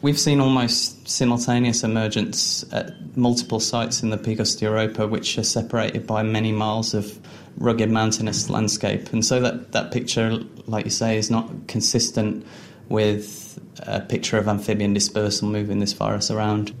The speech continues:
You need to factor in something else, and when you consider the pattern of relatedness of the virus in a global context, and other things that we know about ranavirus translocations globally, so the presence of ranaviruses in traded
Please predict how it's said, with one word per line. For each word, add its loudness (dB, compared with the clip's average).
You 4
need 4
to 2
factor 0
in 0
something 0
else, 2
and 0
when 4
you 2
consider 0
the -6
pattern 0
of -2
relatedness 0
of -2
the -2
virus 0
in -2
a 0
global 0
context, -4
and 4
other 4
things 2
that -2
we -2
know 0
about -2
ranavirus 2
translocations -2
globally, 2
so -2
the -2
presence 0
of -4
ranaviruses 0
in 2
traded 0